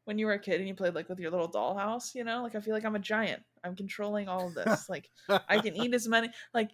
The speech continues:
Speaker 1: sixteen portions of baby-sized meals. Like, I'm so stuffed. This is great. Like, <laughs> I'm having a, such a good time. <laughs>
Speaker 2: Oh my God. The perspective of it, it's truly, yeah. Just like, "How many pancakes did you eat?"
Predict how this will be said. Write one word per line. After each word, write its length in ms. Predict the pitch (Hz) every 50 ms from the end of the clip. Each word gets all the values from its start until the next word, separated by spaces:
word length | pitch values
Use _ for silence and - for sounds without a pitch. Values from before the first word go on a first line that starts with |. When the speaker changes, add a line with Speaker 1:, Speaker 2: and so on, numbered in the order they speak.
| - _ _
Speaker 1:
sixteen 720 | - - - - 277 277 - - - - 285 277 269 254
portions 520 | - 233 220 233 240 - 247 196 190 190
of 180 | - - 180 -
baby-sized 600 | 196 190 208 202 220 214 - 202 180 185 180 185
meals. 400 | 185 196 208 175 95 135 - -
Like, 160 | 160 151 -
I'm 240 | 170 180 190 208 208
so 220 | - - 220 214
stuffed. 440 | 214 - 233 196 - - - - -
This 140 | 202 196 -
is 100 | 208 202
great. 360 | - 214 208 160 92 - - _ _ _ _ _ -
Like, 120 | - 175 196 208 208 -
<laughs> 140 | - -
I'm 140 | 262 214 226
having 220 | 226 214 208 233 277
a, 80 | 320
such 300 | - - - 247 - -
a 40 | 247
good 220 | 220 - 208 202 208
time. 540 | - 190 190 170 113 - 214 214 254 247 226 196
<laughs> 140 | 196 180 - _ _
Speaker 2:
Oh 80 | - 156
my 160 | 160 165 160 151
God. 260 | 131 127 120 117 - 117
The 100 | 123 139
perspective 800 | - - 170 151 - - - - 214 202 208 - 151 123 107 110
of 180 | 110 113 104 107
it, 180 | 101 98 - _ _ _ -
it's 220 | 143 123 - -
truly, 440 | - - - 170 160 143 127 120 -
yeah. 320 | 120 135 131 117 - 98 107 - _ _ _ _ _ _ _ _ -
Just 140 | 147 - -
like, 240 | 151 139 135 127 - _ _ _ _ _ _ _
"How 80 | - 170
many 160 | 175 185 180
pancakes 480 | 175 - 196 185 185 - 180 156 147 -
did 160 | - 160 151
you 180 | 175 208 190 143
eat?" 160 | 117 98 101